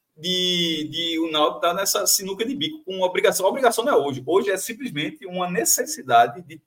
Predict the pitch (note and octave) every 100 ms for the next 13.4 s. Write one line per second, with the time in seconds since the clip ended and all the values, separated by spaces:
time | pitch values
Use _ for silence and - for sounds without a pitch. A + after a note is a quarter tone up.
0 | _ D3+ D3+ - _ _ _ - - F3
1 | - B3+ B3+ A3 D#3+ F#3 - _ _ _
2 | _ _ _ _ G3+ A#3 F3+ F3+ - D3+
3 | D#3 - F#3 F3 F3 F#3+ F3+ F3+ D#3 F3+
4 | A#3 G3 F3+ - G3+ G3+ D#3+ D#3 C3+ -
5 | B2 - A2+ - - _ - F3 E3 -
6 | - G3+ - C3 C#3 D3+ D3 - _ E3
7 | D3+ D#3 C3+ - C3 B2+ - - D#3 F3
8 | F3 E3+ D3 - D#3+ D#3 D#3 A3 B2 D#3+
9 | D#3+ E3 F#3 F2+ - A#2 - A#3 G#3+ D#3
10 | E3 A3 - - F3+ F3+ F#3+ F#3 - -
11 | - B2+ B2+ C#3+ C#3+ C#3+ C#3 C#3 C3+ D3
12 | D3 D3 D3+ C#3+ - F3 F3 B3 D4+ -
13 | G2 G2+ D#2+ D#2